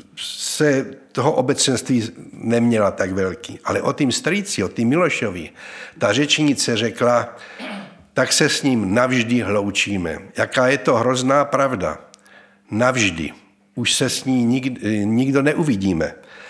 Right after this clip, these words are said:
Ale věřící, kteří patří Pánu Ježíši Kristu, jak víme, se nevidí na-, nikdy naposledy. A my tomu můžeme věřit, protože Boží slovo nám to ukazuje, Boží slovo nám to říká. A taky tím pádem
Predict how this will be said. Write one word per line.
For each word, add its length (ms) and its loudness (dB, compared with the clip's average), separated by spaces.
Ale 220 4
věřící, 720 0
kteří 420 -2
patří 460 -2
Pánu 360 0
Ježíši 380 -2
Kristu, 480 -6
jak 160 -4
víme, 400 0
se 240 0
nevidí 520 0
na-, 200 0
nikdy 240 -4
naposledy. 720 -4
A 260 4
my 160 4
tomu 280 4
můžeme 420 4
věřit, 440 0
protože 440 0
Boží 340 0
slovo 320 0
nám 240 2
to 420 0
ukazuje, 560 0
Boží 300 -2
slovo 320 0
nám 220 0
to 200 -2
říká. 560 0
A 100 -2
taky 280 0
tím 260 2
pádem 600 0